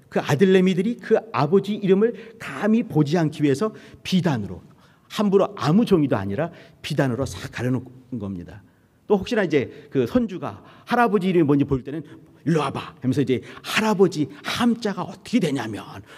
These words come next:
두려워 떨림으로 보여주는 거죠. "살짝 봐." 확 <laughs> 이렇게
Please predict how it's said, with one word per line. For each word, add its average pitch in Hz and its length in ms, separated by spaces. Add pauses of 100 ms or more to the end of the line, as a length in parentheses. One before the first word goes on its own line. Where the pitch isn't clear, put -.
(100)
두려워 160 320
떨림으로 165 380 (300)
보여주는 131 260
거죠. - 160 (140)
"살짝 - 320
봐." 151 200
확 - 160 (240)
<laughs> 160 100
이렇게 - 360